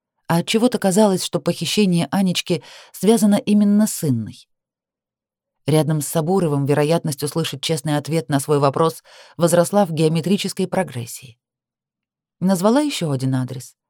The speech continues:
Машина с рыком тронулась с места. «Почему ты мне помогаешь?»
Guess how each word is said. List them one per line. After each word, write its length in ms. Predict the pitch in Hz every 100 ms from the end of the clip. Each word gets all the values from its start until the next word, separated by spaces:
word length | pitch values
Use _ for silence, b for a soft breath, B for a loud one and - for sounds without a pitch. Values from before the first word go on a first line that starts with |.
| _ _ _ _
Машина 420 | 156 147 233 247
с 100 | 240
рыком 360 | 156 170 185 185
тронулась 480 | 135 127 131 143 -
с 40 |
места. 400 | 107 120 - - _ _ _ _ _ _ _ _ _ _ _ _ _ _ _ _ _ _ _ _ _ _ _ -
«Почему 320 | - 277 233
ты 80 | 180
мне 160 | 165
помогаешь?» 720 | - 170 175 151 139 131 -